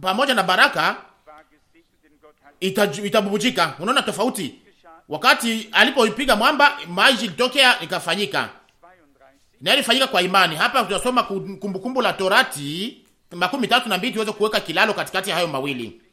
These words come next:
Kumbukumbu la Torati makumi tatu na mbili. Nasoma hiyo yote katika lengo moja ya kutuonyesha sisi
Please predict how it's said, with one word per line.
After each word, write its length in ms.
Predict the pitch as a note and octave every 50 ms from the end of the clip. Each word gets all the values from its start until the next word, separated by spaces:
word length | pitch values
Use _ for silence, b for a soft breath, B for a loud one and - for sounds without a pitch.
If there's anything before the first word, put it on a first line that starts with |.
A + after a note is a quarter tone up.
| _ _ _ _ _ _ _ _ _ _
Kumbukumbu 420 | - F#3 G3 F#3+ - B3 C#4 C4 A3+
la 100 | G3+ E3
Torati 440 | - F3 F3+ A3+ B3+ - - E3+ D#3
makumi 280 | D3+ - - A3+ G#3
tatu 240 | - F#3 G#3 G#3 F#3+
na 100 | D#3 C3
mbili. 520 | C3 F3+ G#3 D3 B2 B2+ C#3 F3 - - - _ _ _ _ _ _ _ A3+ _ _ _ _ _ E3 F#3+ G#3+ A3+ A#3+ A3+ _ _ _ F3+ F3+ F#3 F#3+ G3 G3+ G#3 G#3+ A3 A3 _ _ _ _ _ _ _ _ _ _ _ _ D#3+ F#3 F#3 _ _ _ F#3 _ _ _ _ _ D3+ -
Nasoma 420 | D3+ - - - C#4+ D4+ D4+ B3
hiyo 160 | A#3+ C#4+ C4
yote 600 | A3+ A#3 C#4 C#4 - F3 F3 F3+ - - - - _ _ _ _ _ _ G#3 _ _ _ _ - - - B2+ -
katika 320 | - G3 G3+ G#3+ - C#4+ B3
lengo 200 | B3+ C4+ A#3+ A#3
moja 300 | G#3 A#3+ C#4 C4+ A3+ G#3+
ya 80 | G3+
kutuonyesha 580 | F#3+ F3 - G#3 G3+ G3+ G3+ B3 C4+ B3+ - E3
sisi 500 | - - D4+ D#4+ - - - F3 C3 G2+